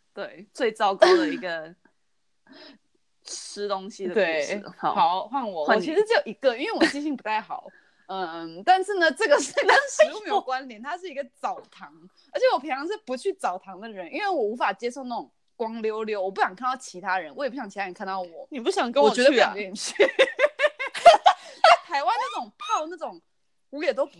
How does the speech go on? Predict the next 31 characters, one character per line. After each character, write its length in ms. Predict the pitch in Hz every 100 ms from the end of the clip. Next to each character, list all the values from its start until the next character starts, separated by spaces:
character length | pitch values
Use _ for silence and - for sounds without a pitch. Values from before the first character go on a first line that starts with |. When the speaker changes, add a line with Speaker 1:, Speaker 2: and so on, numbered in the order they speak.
| _
Speaker 2:
泡 300 | - 277 208
啊， 200 | 180 180
就 120 | 330
是 80 | 392
我 160 | 262 190
拒 280 | - 285
绝 220 | 202 180 175
弄 180 | 214 208
那 80 |
种 100 | 190
东 220 | 151 147 165
西， 340 | - - - _ _ _ _ _ _ _ _ _
太 220 | - 320 214 -
恶 180 | 175 139
了。 180 | - -
Speaker 1:
可 100 | 311
是 60 | 539 427
你 60 |
不 120 | 240
会 140 | 269 427
觉 180 | 339 262
得， 320 | 269 208 _ _ _
可 120 | -
是 60 | 339 587
你 80 | 381
不 180 | 226 262
会 180 | 330 427
觉 200 | 226 220
得 120 | 233
就 160 | 208 277
是 420 | 277 285 240